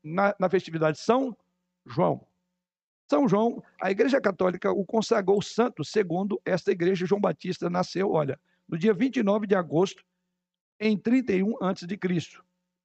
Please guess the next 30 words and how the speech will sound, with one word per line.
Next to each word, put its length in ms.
tá? 260
Na 300
Palestina, 640
e 100
morreu 500
degolado 520
por 140
Herodes. 440
Eu 120
vou 100
pular 220
isso 120
aqui, 200
que 100
é 20
aquela 280
parte 320
que 60
a 40
gente 160
chama 160
bíblica, 500
tá? 280
Porém, 320
a 60
Bíblia 260
não 160
trata 460
a 100
data. 580